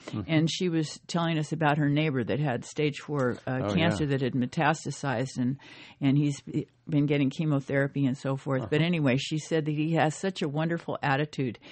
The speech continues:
Speaker 2: She saw him the other day driving up the street in his Volkswagen, new Volkswagen bus, 'cause
Speaker 1: Uh-huh.
Speaker 2: he'd always wanted one his whole life. So he
Speaker 1: Uh-huh.
Speaker 2: finally got it, and he had on this funky hat.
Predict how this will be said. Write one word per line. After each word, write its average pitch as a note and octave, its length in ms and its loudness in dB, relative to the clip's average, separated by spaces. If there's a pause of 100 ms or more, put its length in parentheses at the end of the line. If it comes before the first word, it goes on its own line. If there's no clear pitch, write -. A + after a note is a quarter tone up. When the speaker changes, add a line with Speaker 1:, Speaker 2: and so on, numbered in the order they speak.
(340)
Speaker 2:
She - 180 -4
saw F3 240 4
him F3+ 80 2
the E3+ 100 4
other D#3+ 160 6
day D#3+ 240 4
driving D3 440 4
up D3+ 120 -2
the - 80 -6
street - 440 -2
in C#3 60 2
his B2 200 0
Volkswagen, D3 760 0
new F#3 300 6
Volkswagen E3 800 4
bus, C#3 260 6
'cause D#3 200 2
Speaker 1:
Uh-huh. F3 100 4
Speaker 2:
he'd D3+ 180 4
always A#3+ 500 12
wanted F#3 400 10
one C3+ 220 6
his D3 160 4
whole E3 220 4
life. D#3 260 10
So - 220 2
he D3+ 80 6
Speaker 1:
Uh-huh. D3 80 0
Speaker 2:
finally G#3+ 340 8
got E3+ 240 10
it, F3+ 120 6
and D#3+ 100 0
he D#3 80 4
had E3 160 8
on D#3 100 4
this C#3+ 240 2
funky A3+ 400 4
hat. E3+ 380 10